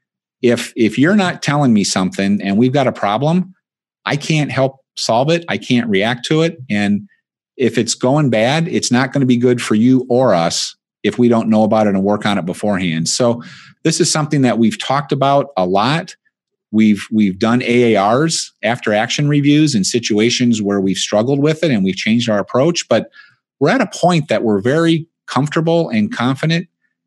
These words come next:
in cases sharing the dirty laundry. What's not working? What haven't we reacted to right? What's going on? Now, you know, it's taken a couple years, two or three years to get there with it, but it's,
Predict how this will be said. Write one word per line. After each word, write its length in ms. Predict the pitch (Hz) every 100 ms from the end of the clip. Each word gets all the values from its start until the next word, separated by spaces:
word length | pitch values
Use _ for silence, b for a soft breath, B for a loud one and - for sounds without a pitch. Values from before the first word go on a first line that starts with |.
| _ _ _
in 140 | - 143
cases 380 | 143 170 170 151
sharing 380 | - 147 165
the 80 | 151
dirty 260 | 123 135 143
laundry. 500 | 123 131 120 73 - -
What's 380 | 110 143 -
not 280 | 123 123 107
working? 440 | 110 113 113 78 80
What 280 | 101 131 - -
haven't 320 | 123 135 120
we 100 | 113
reacted 540 | 104 101 113 - 87
to 160 | - 85
right? 220 | 80 71 -
What's 280 | 104 147 -
going 380 | - 117 113 101
on? 340 | 104 85 76 _ b b b _ -
Now, 240 | 123 123 -
you 80 | 123
know, 120 | 113
it's 160 | 120
taken 560 | - 143 143 127 123 - _ _
a 40 | -
couple 240 | 131 127
years, 320 | 113 151 120
two 140 | 120 135
or 20 |
three 200 | - 131
years 260 | 117 127
to 100 | -
get 200 | 104 117
there 140 | 120 151
with 220 | 160 170
it, 220 | 190 190
but 200 | 123 113 -
it's, 240 | 120 -